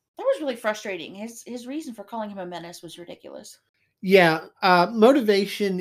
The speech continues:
Speaker 2: in the comic. Jonah's son is an astronaut, and rocket ship's getting ready to take off, and something goes wrong, and Spider-Man actually saves his son.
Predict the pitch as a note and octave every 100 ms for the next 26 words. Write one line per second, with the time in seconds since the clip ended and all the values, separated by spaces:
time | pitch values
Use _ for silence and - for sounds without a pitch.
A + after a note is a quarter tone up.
0 | F3+ G3 E3+ E3+ D#3+ D#3+ E3 E3+ D#3+ D3+
1 | D3 C#3+ C#3 C#3 C#3+ _ _ _ _ -
2 | F3+ D#3+ B2+ - _ _ - D3 F3+ F#3+
3 | F#3+ F#3 F3 - - - _ - - G#3
4 | F#3+ C#3+ D3 D#3 _ _ - E3 D3+ D3+
5 | D3 C#3+ C#3 - _ - D#3+ D#3+ D3+ -
6 | C#3 B2 B2 _ _ _ D3+ D3 D3 C#3
7 | C#3 C3+ - _ - _ _ _ - E3+
8 | F#3 G3+ G#3+ - G#3 G3+ - F#3 F#3+ F#3
9 | E3+ D#3+ - F3+ F3 F3+ E3+ D3+ D#3 C#3+
10 | E3 D3+ D#3 D#3 C#3 C#3 G3 F#3 C3 C3+
11 | _ _ _ _ _ _ _ _ - D#3+
12 | D3 - - A3 A#3 F#3 D#3 D3+ D3+ D#3
13 | D3+ D#3+ C#3+ - - F#3 F3 F#3 E3 -
14 | D3 - - D#3 C3